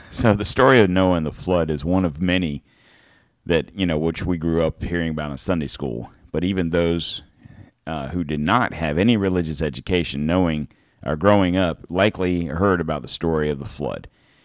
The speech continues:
It is probably one of the best known stories in the Bible, although not well understood, and it is also one of the more controversial. So what, uh, was this an actual worldwide event,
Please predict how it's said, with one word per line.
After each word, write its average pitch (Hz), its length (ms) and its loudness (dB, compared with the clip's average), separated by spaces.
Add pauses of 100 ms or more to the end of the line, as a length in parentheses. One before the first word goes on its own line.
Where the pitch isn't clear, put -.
(420)
It 85 100 -4
is 87 80 -4
probably 101 300 4
one 95 160 0
of 82 60 -2
the 78 60 -6
best 98 260 0
known 95 180 2
stories 78 400 -2
in 71 80 -6
the 71 60 -6
Bible, 90 480 0 (300)
although 85 540 2
not 85 280 -4
well 104 320 6
understood, 85 760 -2 (800)
and 87 120 -2
it 85 80 0
is 85 140 -4
also 95 340 2
one 90 180 0
of 82 60 -2
the 82 80 -2
more 85 200 0
controversial. 85 800 0 (560)
So 85 460 0 (280)
what, 98 440 0 (1200)
uh, 87 260 0
was 98 340 4
this 123 460 0
an 90 140 -2
actual 98 420 0
worldwide 90 460 2
event, 90 400 -4